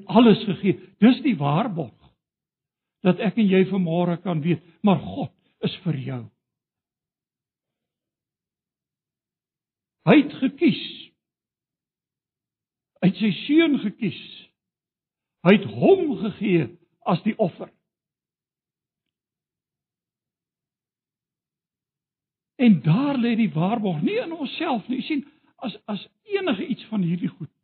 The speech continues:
in myself geleë was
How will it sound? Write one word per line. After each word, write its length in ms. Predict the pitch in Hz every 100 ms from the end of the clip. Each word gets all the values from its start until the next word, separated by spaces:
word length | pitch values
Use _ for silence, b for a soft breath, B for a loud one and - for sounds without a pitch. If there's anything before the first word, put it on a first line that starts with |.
| _ _ _ _ _ _ _ _ _ _ _ -
in 140 | 202
myself 600 | 180 185 - - 226 175 - -
geleë 400 | 170 156 151 143
was 280 | 127 _